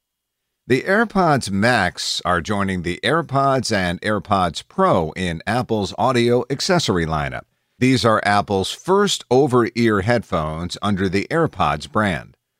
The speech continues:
The wireless headphones feature active noise cancellation and cost five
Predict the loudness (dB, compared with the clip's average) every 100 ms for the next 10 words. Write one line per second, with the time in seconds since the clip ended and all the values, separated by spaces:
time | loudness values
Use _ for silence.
0 | _ _ 0 2 4 4 4 2 2 0
1 | 0 2 2 2 2 0 2 0 0 -2
2 | -2 0 0 2 2 2 0 -2 -2 -2
3 | -4 -2 -2 -2 -4 -2 -4 -2 -2 -2
4 | -2 -10 _ 0 0 -2